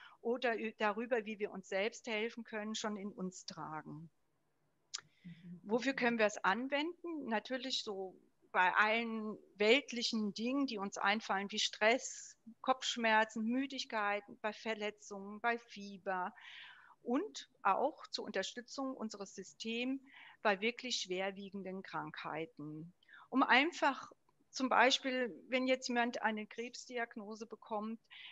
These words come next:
Speaker 1: nicht nur im schulmedizinischen System auf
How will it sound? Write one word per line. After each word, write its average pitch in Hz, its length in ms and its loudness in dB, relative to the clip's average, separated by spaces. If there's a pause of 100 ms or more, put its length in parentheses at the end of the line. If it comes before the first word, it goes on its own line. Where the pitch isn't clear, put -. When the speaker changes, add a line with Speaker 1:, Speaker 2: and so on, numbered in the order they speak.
Speaker 1:
nicht 294 340 -2
nur 240 360 4 (160)
im 226 220 -4
schulmedizinischen 226 1120 -2
System 247 960 0 (100)
auf - 540 -2